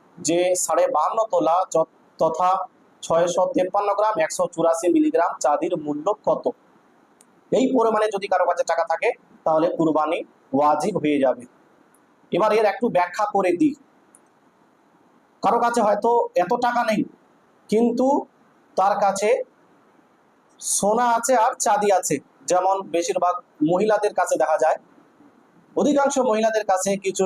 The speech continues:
সোনা আর কিছু চাঁদি থাকে। এক্ষেত্রে মনে রাখবেন, যদি কিছু পরিমাণে সোনা থাকে,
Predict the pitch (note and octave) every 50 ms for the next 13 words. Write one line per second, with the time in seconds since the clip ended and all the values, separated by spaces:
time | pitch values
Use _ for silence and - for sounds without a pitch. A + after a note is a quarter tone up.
0 | F3 - F3 E3 E3 F3 F3+ F#3+ E3+ E3+ E3+ E3+ E3+ E3+ - G#3+ G#3 - - E3
1 | D#3 D3+ E3 D#3+ - - D3+ - - D#3+ C#3 - - _ _ _ _ _ _ _
2 | _ - F3 G3 G3 C4 C4+ C4+ C4+ B3+ A3 A3 A#3+ B3+ B3 B3 G#3+ G#3+ G3 -
3 | - _ _ _ _ _ _ _ _ _ _ _ _ _ - C3+ C#3 G3 A3 A3
4 | B3 C4+ C#4 C#4+ D4 - _ _ _ _ - - A#3 A3+ C4+ D4 D4 - A#3+ A#3+
5 | A#3+ A#3 A#3 A#3 A#3 A3+ - - G#3 A3 A3+ A3+ A3+ A3 A3+ A#3